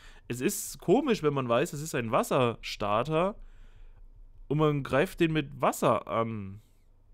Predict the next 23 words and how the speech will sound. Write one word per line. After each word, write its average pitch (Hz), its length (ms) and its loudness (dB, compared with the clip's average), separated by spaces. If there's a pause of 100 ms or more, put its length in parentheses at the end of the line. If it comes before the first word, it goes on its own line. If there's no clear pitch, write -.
(1000)
Aber 123 720 2
Wasser 135 440 -2
ist 143 140 -4
halt 139 160 -2
schneller 123 340 -2
voll, 147 460 0
Surfer 123 380 0
ist 127 100 -8
schneller 117 240 -6
voll 127 240 -2
als 113 180 -4
der 71 120 -6
Eisstrahl 120 720 -2
und 110 260 -2 (2000)
keine 98 240 -8
Ahnung, 143 480 6
so, 110 520 2 (240)
ne? 131 380 -4 (1120)
Hier, 110 400 0
jetzt 104 200 -6
fall 117 180 -2
bitte 123 180 -2
um. 190 420 2